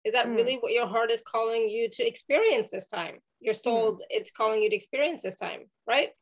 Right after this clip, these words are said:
Speaker 2: 'Cause,
Speaker 1: Sarah?
Speaker 2: uh, if you think about, if you can think about a quantum field where everything's kind of happening all in the time of now.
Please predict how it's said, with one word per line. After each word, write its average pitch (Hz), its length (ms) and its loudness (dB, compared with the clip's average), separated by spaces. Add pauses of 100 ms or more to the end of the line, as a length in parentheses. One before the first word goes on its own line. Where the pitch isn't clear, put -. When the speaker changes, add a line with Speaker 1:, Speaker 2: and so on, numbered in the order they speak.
(480)
Speaker 2:
'Cause, 254 120 0
Speaker 1:
Sarah? 294 260 -4
Speaker 2:
uh, 294 300 8
if 311 180 -2
you 370 120 -2
think 359 260 -2
about, 254 440 4 (200)
if 262 220 -2
you 311 140 -8
can 311 220 -12
think 359 280 -8
about 320 320 2
a - 20 -6
quantum 254 640 2
field 175 520 2
where 196 180 2
everything's 226 600 -2
kind 208 300 2
of 180 80 2
happening 190 580 -2
all 190 180 0
in 190 120 -2
the 185 80 0
time 190 420 2
of 180 140 -8
now. 202 540 2